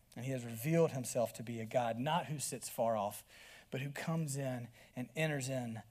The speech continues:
to the mess. When God gives his name, Jehovah, to Moses,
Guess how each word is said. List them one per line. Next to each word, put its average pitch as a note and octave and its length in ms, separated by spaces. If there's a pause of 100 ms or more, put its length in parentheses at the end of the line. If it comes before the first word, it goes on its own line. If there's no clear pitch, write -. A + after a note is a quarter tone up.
(300)
to C3 120
the A2+ 80
mess. G#2+ 580 (460)
When D3+ 200
God E3 320
gives D#3+ 300
his C#3 180
name, D3 560 (100)
Jehovah, C#3 520
to C3 140
Moses, C3 680